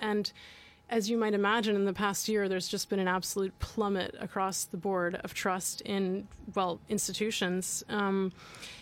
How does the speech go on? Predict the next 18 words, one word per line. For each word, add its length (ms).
interestingly, 640
the 100
tech 240
sector 460
performs 600
fairly 380
well 480
when 160
compared 460
to, 440
like, 360
uh, 240
government 580
and 140
the 60
media 380
and 100
others. 460